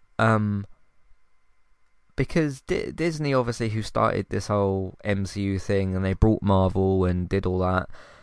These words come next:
When they started this in two thousand and eight, they didn't even have access to all their characters.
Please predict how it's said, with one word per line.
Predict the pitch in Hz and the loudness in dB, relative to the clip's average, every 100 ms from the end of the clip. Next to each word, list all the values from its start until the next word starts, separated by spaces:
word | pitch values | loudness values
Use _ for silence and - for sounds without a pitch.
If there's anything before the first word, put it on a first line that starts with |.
| - - - - - - - - _ - | -20 -20 -20 -20 -20 -20 -20 -20 _ -6
When | 123 185 339 | 0 0 0
they | 220 196 170 | -2 -2 -2
started | - 147 156 135 | 0 2 2 0
this | 131 - | -4 -4
in | 120 | -6
two | - 127 | -2 -2
thousand | 113 117 120 110 107 | -2 0 0 0 -2
and | 98 | 0
eight, | 117 107 - | 0 0 0
they | 143 | -2
didn't | - - 208 | -2 -4 -2
even | 175 156 135 | -2 -2 -2
have | 117 | -2
access | - - 139 - | -4 -6 -8 -4
to | 110 | -2
all | 101 | 0
their | 92 | -2
characters. | - 95 90 - 90 - | 2 0 0 -2 -4 -6